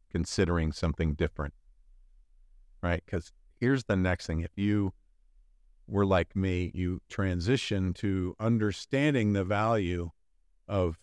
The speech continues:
investing in yourself. And when you figured out why you wanted to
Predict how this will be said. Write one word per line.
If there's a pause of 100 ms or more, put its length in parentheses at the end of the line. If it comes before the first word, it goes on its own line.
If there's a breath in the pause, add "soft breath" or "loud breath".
(160)
investing
in
yourself. (1200)
And
when
you
figured
out
why
you
wanted
to